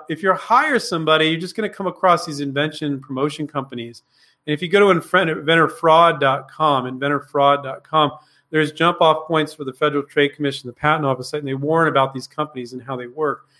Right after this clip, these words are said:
I've never met a single inventor in the twenty-one years I've been doing InventRight that has had one of these invention promotion companies license a product. But every day, every other day,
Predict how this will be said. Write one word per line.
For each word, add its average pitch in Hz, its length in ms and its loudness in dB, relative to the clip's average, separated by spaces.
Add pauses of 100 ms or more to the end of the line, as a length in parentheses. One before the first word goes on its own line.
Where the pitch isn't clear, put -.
(220)
I've 175 180 2
never 196 380 4
met 180 160 4
a 160 120 2
single 175 260 -4
inventor 151 440 0 (220)
in 151 40 -10
the 139 60 -10
twenty-one 175 500 2
years 156 220 0
I've 156 80 -4
been 143 80 -4
doing 139 240 0
InventRight 139 440 -2 (400)
that 147 500 2 (120)
has 156 160 0
had 160 240 2
one 156 120 2
of 147 40 2
these 143 120 0
invention 143 440 -2
promotion 143 320 -2
companies 135 280 -4
license 135 280 -2
a 139 60 -12
product. 143 380 2
But - 240 -8
every 240 260 4
day, 196 220 4
every 185 180 2
other 170 180 2
day, 165 300 4